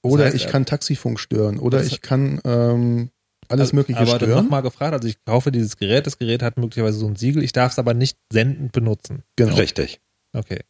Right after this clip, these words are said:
Speaker 1: Also das heißt, es
Speaker 2: Also du nicht.
Speaker 3: Du darfst aber
Speaker 1: Ja,
Speaker 3: zum
Speaker 1: ist klar.
Speaker 3: Beispiel
Speaker 2: Genau.
Speaker 3: dir ein C-B-Funkgerät zulegen, was auch eben, das ist der große Unterschied eben zum Amateurfunk, der C-B-Funk,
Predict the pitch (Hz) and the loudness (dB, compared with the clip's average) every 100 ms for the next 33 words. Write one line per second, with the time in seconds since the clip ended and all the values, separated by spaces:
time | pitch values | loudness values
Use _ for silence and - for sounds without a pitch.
0 | _ - - 127 107 101 113 - - 123 | _ -18 -12 -6 -6 -2 -4 -4 0 2
1 | 110 - 143 143 107 - 104 120 110 110 | 2 4 4 4 2 0 2 4 4 2
2 | - 107 208 269 110 107 104 139 120 95 | 0 4 4 6 4 4 4 2 4 4
3 | 95 92 87 - 92 104 - 67 - 64 | 2 0 -2 -2 4 2 2 -8 -6 -4
4 | 64 - 69 62 58 64 67 67 - 78 | -2 -2 -2 -4 -6 -4 -4 -2 -2 2
5 | 82 98 - 92 95 107 90 71 - - | 4 2 -2 -2 0 0 -2 -4 -4 -4
6 | 69 65 82 - 87 85 101 - 90 80 | -4 -2 0 0 0 -4 -2 -2 -4 -2
7 | 78 78 - 73 69 67 - - 73 117 | -2 0 -2 -2 -4 -6 -2 -2 -2 -4
8 | 120 78 - 69 64 82 - 123 | -4 -6 -2 -2 0 -2 0 -2